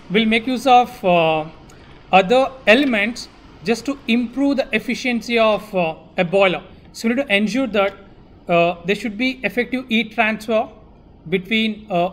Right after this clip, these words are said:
water and hot gases, right? In the case of Lancashire boiler, as well as in the case of Babcock and Wilcox boiler. Along with that, we need to remember one point, uh,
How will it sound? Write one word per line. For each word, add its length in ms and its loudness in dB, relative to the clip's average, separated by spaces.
water 420 0
and 260 -4
hot 220 2
gases, 380 -4
right? 180 -4
In 80 -4
the 80 -4
case 260 -4
of 260 -6
Lancashire 500 -2
boiler, 460 -2
as 180 -2
well 120 -2
as 200 -4
in 80 -10
the 80 -4
case 260 -8
of 180 -4
Babcock 580 0
and 220 -4
Wilcox 520 -2
boiler. 360 -2
Along 300 0
with 160 -4
that, 340 -2
we 80 -4
need 120 -2
to 80 -2
remember 600 -2
one 420 -2
point, 600 -4
uh, 360 -2